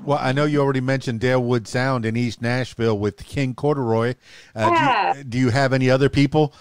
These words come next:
Speaker 1: uh, that you'd like to give shout outs to that have helped you along the way?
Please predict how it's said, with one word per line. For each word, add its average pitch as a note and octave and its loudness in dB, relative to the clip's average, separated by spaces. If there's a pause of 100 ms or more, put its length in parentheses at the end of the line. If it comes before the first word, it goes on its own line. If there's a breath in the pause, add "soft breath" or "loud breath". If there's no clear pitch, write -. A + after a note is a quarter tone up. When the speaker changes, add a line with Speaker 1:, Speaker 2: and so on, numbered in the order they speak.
(140 soft breath)
Speaker 1:
uh, A2+ 4
that A#2 2
you'd B2+ 2
like C3 4
to B2 -4
give C3 4
shout C3 2
outs C#3 2
to D3+ 2 (180 soft breath)
that A#2+ 0
have A2+ 2
helped B2 0
you C3 0
along B2 -2
the B2 -2
way? C#3 2